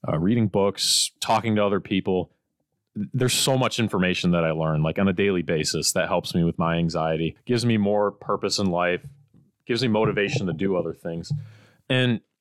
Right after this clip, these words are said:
I mean, if I didn't just take the time to sit down and put the mental energy into reading stuff or to applying coping skills to my life,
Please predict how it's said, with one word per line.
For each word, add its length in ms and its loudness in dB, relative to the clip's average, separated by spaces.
I 60 2
mean, 160 2
if 80 -2
I 60 4
didn't 180 4
just 180 0
take 220 0
the 80 0
time 320 2
to 40 2
sit 260 0
down 320 2
and 180 -4
put 180 0
the 80 0
mental 360 2
energy 300 2
into 180 2
reading 300 0
stuff 460 0
or 220 -10
to 180 -4
applying 420 0
coping 340 -4
skills 380 0
to 80 -2
my 100 2
life, 360 -2